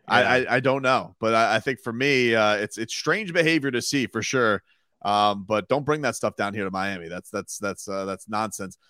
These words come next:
Speaker 1: I am surprised though they didn't go the Bill Belichick route of, uh, of trying to come down here days early to adapt to the heat.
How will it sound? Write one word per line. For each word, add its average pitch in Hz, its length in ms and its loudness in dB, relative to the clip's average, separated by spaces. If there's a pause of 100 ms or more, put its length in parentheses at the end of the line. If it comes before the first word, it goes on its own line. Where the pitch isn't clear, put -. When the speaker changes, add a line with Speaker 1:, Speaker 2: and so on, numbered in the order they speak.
Speaker 1:
I 185 160 10
am 285 120 10
surprised 254 480 6
though 180 100 6
they 156 80 6
didn't 165 200 0
go 180 100 2
the 165 80 0
Bill 156 140 2
Belichick 165 500 4
route 113 220 -2
of, 104 180 -2
uh, 107 260 2
of 101 100 -4
trying 127 220 0
to 117 80 -2
come 110 180 -2
down 123 260 2
here 110 120 -2
days 113 400 -2
early 120 240 0
to 101 140 -4
adapt 104 340 0
to 104 60 -12
the 101 100 -6
heat. 107 260 -8